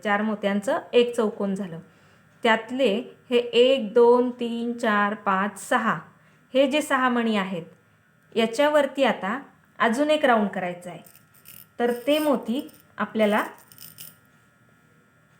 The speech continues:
चार मोत्यांचं, म्हणजे हे चार मोती ओवायचे.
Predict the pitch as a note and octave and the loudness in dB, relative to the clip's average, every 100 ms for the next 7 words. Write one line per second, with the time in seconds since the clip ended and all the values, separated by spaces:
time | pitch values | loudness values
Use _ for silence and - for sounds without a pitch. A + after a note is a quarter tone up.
0 | _ _ _ _ _ _ _ _ D4 C4+ | _ _ _ _ _ _ _ _ 4 4
1 | D4 D4+ C#4 - A#3+ A3 G#3+ E3+ - - | 4 0 -2 -2 0 -2 -4 -8 -10 -8
2 | G#3 A#3+ B3+ C#4 - C4 C4 C#4 C4+ C#4 | -4 -2 -2 -2 2 4 4 2 -2 2
3 | C4+ B3 G#3 G3 - A3 - - | 4 6 4 2 -2 -2 -4 -10